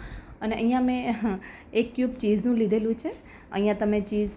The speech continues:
તમારા, અ, જે રીતે ખાતા હોય એ પ્રમાણે તમે પ્લસ માઇનસ કરી શકો છો. હું અત્યારે બહુ ચીઝ યુઝ નથી કરતી, એટલે હું personally બહુ નથી ખાતી, એટલા માટે મેં એક જ ક્યુબ અંદર એડ કરેલું છે. અહીંયા ચીઝ, અ, તમે વધારે ખાવા માંગતા હોય તો વધારે પણ આ એડ કરી શકો છો.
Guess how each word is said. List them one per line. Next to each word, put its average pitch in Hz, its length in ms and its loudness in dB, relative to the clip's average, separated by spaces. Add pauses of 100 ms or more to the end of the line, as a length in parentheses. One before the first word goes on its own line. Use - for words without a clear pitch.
તમારા, 202 640 0
અ, - 20 0
જે 208 280 2
રીતે 214 200 -2
ખાતા 226 400 0
હોય 208 160 0
એ 196 180 -4
પ્રમાણે 190 320 2
તમે 185 200 -2
પ્લસ 185 300 -2
માઇનસ 190 360 -4
કરી 180 160 0
શકો 180 300 -4
છો. 277 180 -6 (560)
હું 214 120 2
અત્યારે 240 280 2
બહુ 214 260 2
ચીઝ 214 340 -4
યુઝ 202 200 -2
નથી 196 220 -2
કરતી, 214 380 -4 (160)
એટલે 220 160 2
હું 226 340 2
personally 240 360 2
બહુ 208 180 4
નથી 202 240 0
ખાતી, 226 460 -4
એટલા 214 200 -2
માટે 196 260 -2
મેં 208 260 -2
એક 208 180 -4
જ 208 180 -2
ક્યુબ 185 180 0
અંદર 185 260 0
એડ 165 160 -2
કરેલું 202 420 -2
છે. 339 100 -10 (1800)
અહીંયા 233 220 2
ચીઝ, 214 460 -2
અ, 185 300 2 (100)
તમે 208 200 2
વધારે 202 340 2
ખાવા 214 260 -2
માંગતા 214 380 -4
હોય 190 100 -2
તો 196 120 -4
વધારે 185 280 0
પણ 190 140 -4
આ 185 120 -2
એડ 240 300 -2
કરી 190 260 0
શકો 170 340 -4
છો. - 260 -12